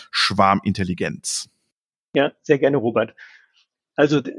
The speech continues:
Speaker 2: ich bin Industriepartner bei der Hewlett Packard Enterprise, für den Automotive-Sektor verantwortlich und vom Background her habe ich dreizehn Jahre lang I-T-Betrieb und, äh, Development geleitet und eben die letzten zehn Jahre mich sehr, sehr stark mit Daten, äh, datenzentrischer Architektur beschäftigt.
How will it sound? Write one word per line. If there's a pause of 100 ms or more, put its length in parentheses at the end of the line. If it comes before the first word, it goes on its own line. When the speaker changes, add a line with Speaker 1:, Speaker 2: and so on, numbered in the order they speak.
Speaker 2:
ich
bin
Industriepartner
bei
der
Hewlett
Packard
Enterprise, (220)
für
den
Automotive-Sektor
verantwortlich
und
vom
Background
her
habe
ich
dreizehn
Jahre
lang (220)
I-T-Betrieb (300)
und,
äh,
Development
geleitet (380)
und
eben
die
letzten
zehn
Jahre
mich
sehr,
sehr
stark
mit
Daten,
äh,
datenzentrischer
Architektur
beschäftigt.